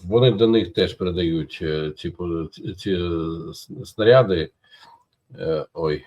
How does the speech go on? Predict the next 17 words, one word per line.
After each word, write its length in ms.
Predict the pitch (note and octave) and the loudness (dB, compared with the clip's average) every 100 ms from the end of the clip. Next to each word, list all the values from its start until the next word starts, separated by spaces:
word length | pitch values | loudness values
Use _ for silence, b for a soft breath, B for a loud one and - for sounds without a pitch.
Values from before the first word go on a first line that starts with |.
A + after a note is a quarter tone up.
| - | -10
як 160 | F2+ | -8
же 100 | E2+ | -4
вони 200 | E2+ E2+ | -4 -4
називаються? 540 | E2 D#2+ E2 D2 C#2 _ _ _ _ _ _ _ _ _ _ _ _ _ _ _ _ b b _ _ _ _ _ _ _ _ _ _ _ - | -4 -6 -4 -6 -8 _ _ _ _ _ _ _ _ _ _ _ _ _ _ _ _ b b _ _ _ _ _ _ _ _ _ _ _ -10
Ну, 100 | F#2 | -4
вилетіла 460 | F2 E2 D#2 E2 D#2+ | 0 0 -2 -4 -4
з 60 | |
голови 300 | E2+ E2+ F2+ | -2 0 0
повна 360 | E2+ D#2+ D#2+ D#2 | -2 -4 -2 -2
назва. 400 | C#2+ C#2 C2+ C2+ _ _ _ b b b b b _ _ _ _ _ _ _ _ _ _ E3+ | -4 -6 -10 -16 _ _ _ b b b b b _ _ _ _ _ _ _ _ _ _ 0
Ну, 100 | E3 | 2
це 200 | - D3+ | 6 6
наземні 420 | A#2+ B2+ A#2+ A2+ | 6 6 6 6
установки, 520 | F#2 A2+ B2 A#2 G2 | 4 4 4 4 0
які 220 | F2+ G2+ | 0 -2
типу 280 | - G#2 F2+ | -2 -2 0
«Град», 320 | F#2+ A#2 A2+ | 2 2 2